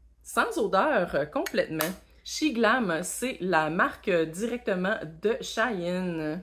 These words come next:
Allons-y cette fois-ci avec un crayon à lèvres de She Glam, toujours couleur, euh, True Faith ou la couleur numéro trois. Donc, gardons la foi.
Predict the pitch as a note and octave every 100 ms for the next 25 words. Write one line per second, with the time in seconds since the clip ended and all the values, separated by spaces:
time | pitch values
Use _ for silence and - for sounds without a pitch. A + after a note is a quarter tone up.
0 | - D3+ E3+ F#3+ A3 G4 - A#3+ A3+ A3
1 | F#3+ - E4 F4+ E3+ D#3+ A#3 - - E3
2 | D#3 - A#3+ E4 G#4+ - C4 A3 F#3+ A3+
3 | G#3 E3 D#3 D3+ C4 A4+ - C4 A3 G#3+
4 | A#3+ E3+ D3+ D4+ A#3+ D4 A4+ C4+ - A3
5 | C#4 C4 F3 E3 D#3+ - C#4 F#4 F#4 G3
6 | F#3+ G#3 F3+ - D#3 D#3 - - - B3
7 | D4+ E3+ D#3 - G3+ G#3+ A#3+ - E3 E3+
8 | A3+ F#4+ E4+ G#3+ D#3+ D#3 - C#3+ D3 D3+
9 | - - - - _ D3+ D#3 - C#3 D#3
10 | B3 A3 F#3+ C4 D#3+ D3+ G#3 - - D3
11 | D3